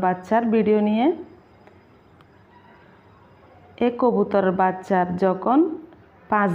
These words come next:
দিন বয়স, তখন আমি ওকে আমার সঙ্গে এনে একসঙ্গে ওকে ঘরের ভিতরেই রাখি, কেননা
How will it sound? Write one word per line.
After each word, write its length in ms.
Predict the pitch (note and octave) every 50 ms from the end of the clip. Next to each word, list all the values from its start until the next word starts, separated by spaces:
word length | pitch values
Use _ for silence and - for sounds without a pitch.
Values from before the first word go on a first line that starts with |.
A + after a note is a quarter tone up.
| E3 -
দিন 140 | G3 F#3+ F#3 F3 F3
বয়স, 360 | F#3+ F#3 F#3+ G3+ A#3 D#4 D#4+ - - - - -
তখন 340 | A3+ A#3 A#3 - A#3 A#3+ D4+ F4+ G4+ - - - - - - - - - - - - - - - - - - - _ _ - - _ _ _ _ - _ _ - - - - _ - _ - - - - - - - - - - _ _ - - - - G3+
আমি 180 | G3+ G#3+ A3+ A#3 A3+ G#3
ওকে 200 | G#3+ - B3+ C4+ C#4 B3+ G#3+
আমার 280 | G3 G3+ A3 B3 C#4+ D4+ - - - - - -
সঙ্গে 300 | A#3 A3+ A3 A3 G#3 A#3 A#3+ A3
এনে 200 | G#3 G#3 A3 C4+ E4+ G4 - - - - G3
একসঙ্গে 560 | G3 G3 - - - G#3+ G#3 G#3 G3+ A3 A#3+ C#4 C#4+ C4 G#3+
ওকে 240 | - - - A3+ B3 C#4 D4 - - G#3+ G#3+
ঘরের 240 | G#3+ G#3 G#3 G3+ G#3 G3
ভিতরেই 460 | A3+ A3+ A3+ G#3+ G3+ G#3 A3 B3 C#4+ F4 F4 - - - - - - - - - - - - - - - G3+
রাখি, 360 | G3 F#3+ F#3+ G3 - B3 C#4 F4 G#4 - - - - - - - - - - - - - - - - - -
কেননা 400 | A3 G#3+ G#3+ G#3+ A3 A#3 B3+ C#4